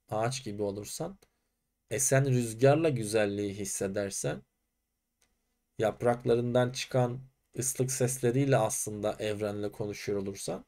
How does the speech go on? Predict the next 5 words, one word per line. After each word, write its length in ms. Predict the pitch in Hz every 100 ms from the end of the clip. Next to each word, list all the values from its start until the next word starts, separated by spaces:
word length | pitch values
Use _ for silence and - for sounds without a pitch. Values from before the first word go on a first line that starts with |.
| _ _ _ _ _ _ _ - _ _ _ -
ve 60 | 113
sadece 500 | - 147 147 - 131
kendi 340 | 143 135 175
alanında 480 | 175 135 117 107 107
olursan, 540 | 101 104 - 170 185